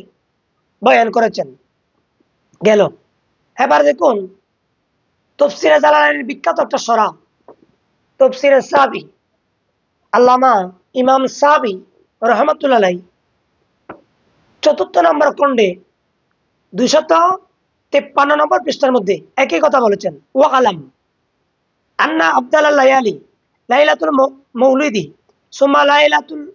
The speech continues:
কদরি, সুম্মা লাইলাতুল ইসরা, ফাল, ফাল জুমআতি, আনিসফু শাবানা, ফাল ঈদ, ওয়া আফদালুল আইয়ামি ইয়াউমে আরাফা।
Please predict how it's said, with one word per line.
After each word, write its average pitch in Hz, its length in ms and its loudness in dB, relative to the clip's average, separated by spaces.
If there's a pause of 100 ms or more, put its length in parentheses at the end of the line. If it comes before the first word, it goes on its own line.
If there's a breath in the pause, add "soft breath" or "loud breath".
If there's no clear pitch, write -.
(180)
কদরি, 262 320 0 (440)
সুম্মা 285 240 0
লাইলাতুল 294 480 0
ইসরা, 226 300 -2 (680)
ফাল, 285 180 0 (680)
ফাল 294 260 2
জুমআতি, 285 540 0 (1120)
আনিসফু 311 440 0 (320)
শাবানা, 254 520 2 (200)
ফাল 294 140 0 (180)
ঈদ, 220 200 -2 (560)
ওয়া 240 140 2
আফদালুল 311 460 0
আইয়ামি 269 440 0 (1600)
ইয়াউমে 311 260 2
আরাফা। 240 380 2